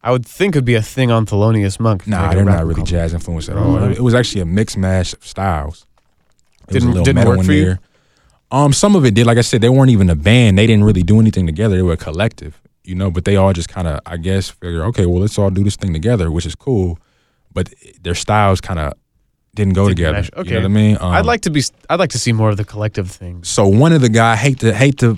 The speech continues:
Speaker 2: put my man on the spot like this, but, um, one of the guys who was there, I really wasn't feeling, um, he was a, a, a rapper, but it was very, like, he was trying too hard. It was almost like, you ever seen that,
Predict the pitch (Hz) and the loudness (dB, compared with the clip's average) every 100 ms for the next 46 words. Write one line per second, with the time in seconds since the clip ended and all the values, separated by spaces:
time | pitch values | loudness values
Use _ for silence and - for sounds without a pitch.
0 | - - 123 110 113 123 117 98 - 139 | -4 -4 0 2 4 4 4 2 -2 -4
1 | 113 92 - 92 82 85 82 92 90 73 | -2 -2 -2 -6 -6 -8 -8 -6 -6 -6
2 | - 139 127 107 101 101 110 87 82 90 | -2 0 2 2 2 0 -2 -2 -2 -2
3 | 87 98 82 101 95 87 92 90 82 - | 0 0 0 0 -2 -4 -6 -4 -4 -6
4 | 117 98 82 78 73 73 92 _ _ _ | -4 -2 -2 -4 -6 -10 -16 _ _ _
5 | - 110 92 78 - 78 - 80 76 78 | -6 -4 -2 -4 -8 -16 -20 -14 -12 -6
6 | 101 113 113 98 92 87 82 80 78 104 | -6 -4 -6 -4 -4 -4 -4 -6 -4 -2
7 | 104 98 90 85 82 - _ _ _ - | 0 0 0 -2 -4 -8 _ _ _ -4
8 | 92 80 - 123 120 104 - 87 87 87 | -2 -4 -6 -2 0 0 -2 -2 0 0
9 | 95 90 92 92 87 87 123 113 - 120 | 0 0 0 0 -2 -2 0 0 -2 -2
10 | 107 101 | 0 0